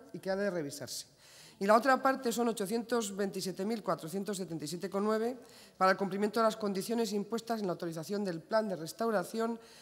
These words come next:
para la gestión y la rehabilitación del espacio natural afectado por las instalaciones de residuos mineros. La primera era conforme al artículo cuarenta y dos y esta conforme al artículo cuarenta y tres.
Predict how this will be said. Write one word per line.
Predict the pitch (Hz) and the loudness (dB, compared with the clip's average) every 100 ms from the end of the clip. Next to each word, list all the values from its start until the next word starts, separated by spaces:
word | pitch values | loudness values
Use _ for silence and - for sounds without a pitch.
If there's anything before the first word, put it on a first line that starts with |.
| - | -2
para | 180 | 2
la | 180 185 | 4 2
gestión | 185 - 240 | -2 0 2
y | |
la | 233 208 | 4 4
rehabilitación | 196 185 175 185 226 233 | 2 0 -2 -4 -2 -2
del | 196 | -2
espacio | 175 - 208 220 | -4 -2 -2 0
natural | 190 190 214 | -2 0 0
afectado | 208 180 - 208 226 233 - - - | 0 -4 -4 -2 -2 -4 -10 -20 -8
por | - 214 | 0 2
las | 220 | 2
instalaciones | 196 - 185 190 233 | 0 -2 -2 0 0
de | 208 | 0
residuos | 170 208 190 185 | -4 -4 -4 -2
mineros. | 185 175 180 127 123 - - - - | 2 2 2 0 -6 -12 -20 -12 2
La | 180 | 2
primera | 185 208 233 233 | 2 2 4 6
era | 220 190 | 4 2
conforme | 175 180 175 | -2 0 -2
al | |
artículo | 175 220 202 180 | -2 -4 -6 -2
cuarenta | 196 233 220 | -2 0 0
y | 208 | 2
dos | 233 233 - | 2 2 -4
y | 214 | -2
esta | 220 - 202 | -2 0 0
conforme | 196 208 226 | -2 -2 0
al | 196 | 0
artículo | 170 202 185 | -2 -2 -2
cuarenta | 170 165 156 | 0 -2 -2
y | 143 | -4
tres. | 147 | -6